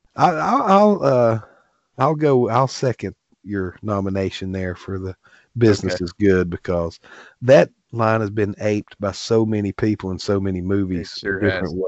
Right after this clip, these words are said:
Speaker 1: ways. Which he didn't. That's not the original. I mean, it's aping a quote too, you know, from
Speaker 2: Right.
Speaker 1: years be-, before.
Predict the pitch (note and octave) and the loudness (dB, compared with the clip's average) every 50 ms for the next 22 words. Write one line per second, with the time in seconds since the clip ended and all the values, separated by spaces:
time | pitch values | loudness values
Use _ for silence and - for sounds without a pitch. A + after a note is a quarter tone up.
0 | F2+ F2 F2 E2+ E2 - - - - - _ _ - _ _ _ _ _ _ _ | -4 -4 -6 -6 -8 -10 -16 -20 -20 -20 _ _ -20 _ _ _ _ _ _ _
1 | _ _ - D3 C#3 - - G3+ G3 D3+ C#3 A2 F2+ F#2+ F#2+ G2 A#2+ B2+ A#2 - | _ _ 4 4 6 6 6 6 8 8 8 6 6 2 2 4 4 2 2 2
2 | A#2 A2+ G#2 G2+ F#2+ - - G2 F#2+ F2+ F#2+ G2+ A2 A2+ G#2 G2+ G2+ G2+ G2+ G2+ | 0 2 2 2 2 0 -2 -4 -2 0 0 0 0 0 0 -2 -4 -4 -4 -4
3 | G2 F#2+ F#2+ G2+ G2+ - - _ - _ - - _ _ _ _ - G#2 F#2+ F#2 | -4 -4 -4 -6 -8 -10 -18 _ -20 _ -20 -20 _ _ _ _ -2 -2 -2 0
4 | - F#2 F2 F2+ - - - F#2+ F2 E2+ D2+ - - - F#2 F2 F2 E2+ F2 F2 | -2 -6 -8 -8 -10 -6 -4 -2 -2 -2 -4 -6 -4 -2 -2 0 0 -2 -4 -6
5 | E2+ E2+ F2 E2+ E2+ E2+ - _ _ - F#2 G2 F#2+ F#2 F2+ F#2+ G2+ F#2 F2+ F2+ | -8 -8 -10 -12 -12 -14 -14 _ _ -14 -12 -10 -10 -10 -8 -8 -6 -4 -4 -4
6 | E2+ F2 D#2+ E2+ F2+ - - _ F2+ E2 - - - F#2+ - - F2+ F2 E2+ F2 | -6 -8 -10 -10 -12 -12 -12 _ -18 -18 -18 -10 -10 -10 -8 -6 -8 -6 -6 -8
7 | E2+ - | -10 -12